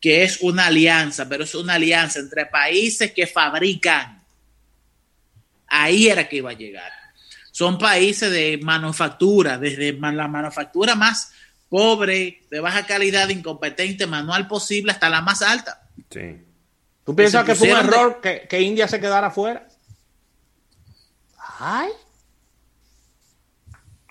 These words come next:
Speaker 1: No, no es un error.
Speaker 3: ¿Cómo?
Speaker 1: No, no es un error.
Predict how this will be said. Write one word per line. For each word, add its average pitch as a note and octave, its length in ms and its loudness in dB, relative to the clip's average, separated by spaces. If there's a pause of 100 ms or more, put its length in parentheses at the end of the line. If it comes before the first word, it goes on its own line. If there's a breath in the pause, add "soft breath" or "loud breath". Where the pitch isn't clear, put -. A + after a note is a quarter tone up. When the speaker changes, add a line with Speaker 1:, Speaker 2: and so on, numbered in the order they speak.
(2750 soft breath)
Speaker 1:
No, D3 440 -2 (220)
no D3+ 160 -4
es D#3 140 -4
un C3+ 100 -8
error. G#2+ 280 -16 (360)
Speaker 3:
¿Cómo? C4 640 6 (440)
Speaker 1:
No, A#2 280 -8
no A#2 140 -12
es B2 60 -8
un C3 120 -6
error. G2+ 380 -8